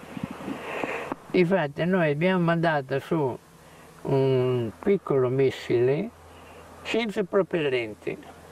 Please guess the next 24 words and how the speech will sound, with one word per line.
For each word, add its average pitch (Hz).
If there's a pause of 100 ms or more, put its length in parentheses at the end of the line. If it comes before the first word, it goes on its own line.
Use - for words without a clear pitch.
(440)
senza 196
propellenti, 139 (420)
aumentando 180
enormemente 170
l'energia 147
terrestre, 190 (460)
quello 160
ha 139
galleggiato, 180 (460)
è -
salito, 131 (100)
è -
andato 107 (120)
in 120
alto. 95 (460)
E -
dopo 139
l'ha 139
fatto, 104
l'abbiamo 127
fatto -
esplodere 107
da 98
là. 95